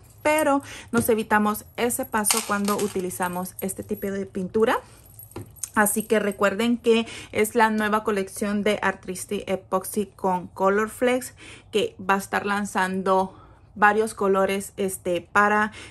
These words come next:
lo que es, este, mm, pintar los vasos. Y recuerden que tiene adhesivo, el cual pueden pintar su vaso y agregar el glitter, este, sin necesidad de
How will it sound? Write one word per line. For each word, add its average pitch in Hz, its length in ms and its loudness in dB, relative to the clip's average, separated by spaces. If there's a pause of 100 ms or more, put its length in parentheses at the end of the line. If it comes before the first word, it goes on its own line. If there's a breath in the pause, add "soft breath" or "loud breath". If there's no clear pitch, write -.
lo 190 160 0
que 185 320 0
es, 190 180 -6
este, 190 480 0
mm, 135 300 -4 (500 loud breath)
pintar 196 360 2
los 190 220 2
vasos. 208 600 2
Y 220 160 2
recuerden 202 540 -4
que 190 120 -4
tiene 185 300 -6
adhesivo, 185 800 -4
el 180 180 -6
cual 208 240 0 (320 loud breath)
pueden 269 240 4
pintar 233 280 -4
su 226 100 -6
vaso 202 400 -4
y 220 220 -4
agregar 185 500 -4
el 185 180 -2
glitter, 180 520 -2
este, 175 600 -6
sin 214 220 -2
necesidad 180 560 -4
de 175 160 -4